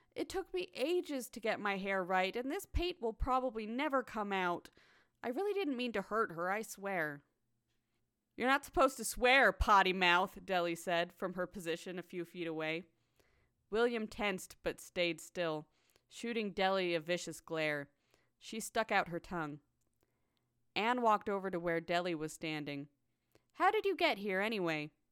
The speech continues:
Deli jerked her thumb behind her. The car that had gone by earlier came back around the bend.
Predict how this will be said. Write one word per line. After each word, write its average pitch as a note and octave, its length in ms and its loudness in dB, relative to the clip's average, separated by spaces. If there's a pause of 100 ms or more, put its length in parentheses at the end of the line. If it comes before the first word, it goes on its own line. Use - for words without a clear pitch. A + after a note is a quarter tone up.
(420)
Deli C4+ 260 2
jerked B3 300 -2
her G#3 100 -4
thumb G3+ 280 -2
behind F3+ 400 -2
her. D3+ 200 -4 (440)
The G3+ 80 -8
car C#4 260 2
that C4+ 140 0
had G3 140 -4
gone G3 240 2
by F#3 220 2
earlier F#3 420 -2
came F3+ 300 -6
back F3 280 0
around E3 280 -4
the D#3+ 60 -6
bend. D#3 420 -6